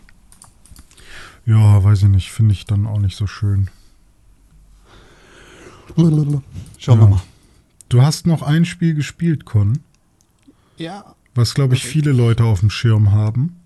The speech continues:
Speaker 1: und ich den Hype noch nicht so gette, weil ich die ersten Teile alle nicht gespielt hab. Aber erzähl
Speaker 2: Vielleicht
Speaker 1: mal.
Speaker 2: ist es auch nicht für dich.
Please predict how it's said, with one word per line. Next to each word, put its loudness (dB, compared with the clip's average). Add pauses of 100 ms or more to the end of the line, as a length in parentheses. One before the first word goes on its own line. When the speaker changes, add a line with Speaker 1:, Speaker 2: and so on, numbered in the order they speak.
Speaker 1:
und 0
ich -6
den 0
Hype 2
noch 2
nicht 2
so -4
gette, -4
weil -2
ich -4
die -6
ersten -2
Teile -2
alle -4
nicht -6
gespielt -6
hab. -4 (440)
Aber 0
erzähl -2
Speaker 2:
Vielleicht 4
Speaker 1:
mal. 2
Speaker 2:
ist -4
es -6
auch -4
nicht -10
für -14
dich. -18